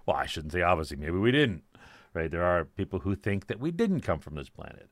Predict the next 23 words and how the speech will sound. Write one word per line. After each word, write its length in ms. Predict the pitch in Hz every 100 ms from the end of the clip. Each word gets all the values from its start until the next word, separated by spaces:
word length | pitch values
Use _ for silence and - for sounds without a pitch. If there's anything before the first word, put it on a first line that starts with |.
| _ _ -
There 100 | 82
are 40 |
people 240 | - 92 80
that 180 | 87
think 260 | - 90 82
that 220 | 76 67
gods 420 | 71 76 80 82
and 100 | 85
aliens 680 | - 78 85 87 87 87 80
or 200 | 78 73
whatever, 640 | 92 156 147 92 87 87 87 _ _ _ _ -
uh, 180 | 101 95
created 440 | - 120 120 101
us. 240 | 65 - -
But 260 | - 139 - _ -
under 200 | 156 190
the 120 | 175
hypothesis 1000 | - 135 - 131 135 - - - - - _ _ _
that 360 | 92 87 82 - -
we 140 | 95
evolved 800 | 90 87 73 90 85 80 82 - - _ _
from 280 | - 85
snot 600 | 76 - 95 78 71 -